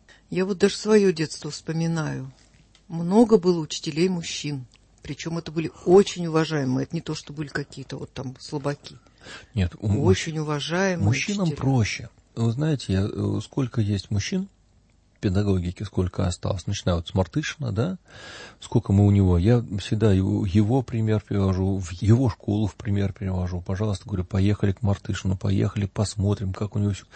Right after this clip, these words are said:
Speaker 2: устроено. Это государственная школа, он уже себе шишки там набил, проторил дорожку. У него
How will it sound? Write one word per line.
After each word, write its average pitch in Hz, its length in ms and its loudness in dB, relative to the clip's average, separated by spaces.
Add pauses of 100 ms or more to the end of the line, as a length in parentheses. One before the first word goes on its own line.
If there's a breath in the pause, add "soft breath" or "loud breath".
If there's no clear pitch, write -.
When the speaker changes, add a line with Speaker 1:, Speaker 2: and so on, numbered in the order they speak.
(420 loud breath)
Speaker 2:
устроено. 107 560 4
Это 90 180 -4
государственная 107 800 2
школа, 95 480 2
он 95 160 2
уже 101 240 4
себе 104 380 0 (360 loud breath)
шишки - 340 4
там 107 260 6
набил, 107 520 6
проторил 117 560 2
дорожку. 107 720 2
У 101 80 0
него 107 300 2